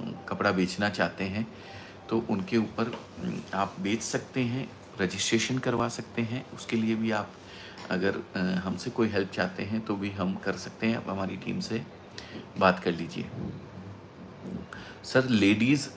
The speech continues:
जरकन सूट का वीडियो बनाइए। बिल्कुल जी, मैं, अ, सूट के बहुत सारे वीडियोज़ मैंने बनाए हुए भी हैं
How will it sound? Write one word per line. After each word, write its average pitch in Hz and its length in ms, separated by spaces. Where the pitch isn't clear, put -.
जरकन 117 520
सूट 123 340
का - 160
वीडियो 95 380
बनाइए। 80 540
बिल्कुल 110 440
जी, 120 220
मैं, 95 400
अ, 90 120
सूट 113 340
के 131 60
बहुत 104 240
सारे 120 220
वीडियोज़ 101 380
मैंने 101 240
बनाए 92 340
हुए 120 240
भी 117 160
हैं 117 280